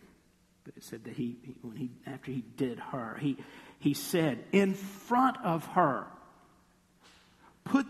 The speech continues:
this woman out of my sight." This woman? Are you serious? It's Tamar. She has a name. And you loved her. You wanted her. It's all you could think about. And now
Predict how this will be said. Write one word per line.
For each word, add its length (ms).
this 300
woman 460
out 180
of 80
my 220
sight." 560
This 260
woman? 600
Are 80
you 240
serious? 960
It's 200
Tamar. 560
She 180
has 220
a 40
name. 600
And 120
you 220
loved 600
her. 400
You 180
wanted 640
her. 280
It's 260
all 280
you 200
could 280
think 240
about. 360
And 220
now 340